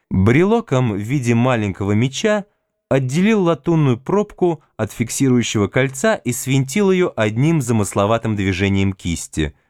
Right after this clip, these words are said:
Он, видимо, был из тех ещё встречающих на Руси самородков, которые открывают пиво глазницей и ударом крепкой ладони –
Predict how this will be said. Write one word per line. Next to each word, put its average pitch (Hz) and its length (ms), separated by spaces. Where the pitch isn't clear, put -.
Он, 147 160
видимо, 143 380
был 127 180
из 131 160
тех - 220
ещё 127 180
встречающих 127 800
на 117 140
Руси 120 280
самородков, 117 760
которые 208 360
открывают 147 720
пиво 165 260
глазницей 113 920
и 117 80
ударом 120 400
крепкой 117 480
ладони – 151 580